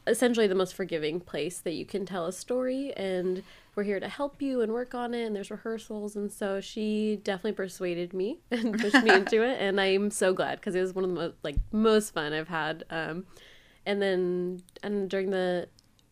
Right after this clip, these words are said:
rehearsals and the reads, you get more and more comfortable telling your story and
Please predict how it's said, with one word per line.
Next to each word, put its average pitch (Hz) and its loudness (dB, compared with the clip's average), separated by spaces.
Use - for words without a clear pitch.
rehearsals 185 -2
and 185 -8
the 165 -4
reads, 175 -6
you 180 -8
get 185 0
more 175 -2
and 175 0
more 160 -4
comfortable 180 -8
telling 160 -8
your 165 -4
story 165 -4
and 160 -6